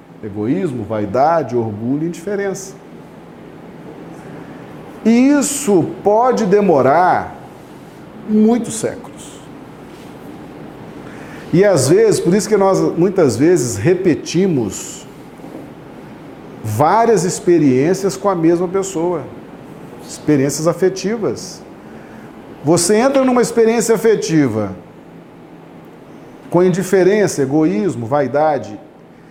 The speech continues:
e aí você começa a magoar a pessoa, prejudicar a pessoa, interferir,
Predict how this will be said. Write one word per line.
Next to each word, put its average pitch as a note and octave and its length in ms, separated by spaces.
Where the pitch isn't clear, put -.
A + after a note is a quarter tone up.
e D#3 120
aí G3 100
você G#3+ 300
começa A3+ 840
a G#3+ 320
magoar G3 600
a G3+ 40
pessoa, F3+ 540
prejudicar D#3 680
a F#3+ 40
pessoa, F3 720
interferir, F3 880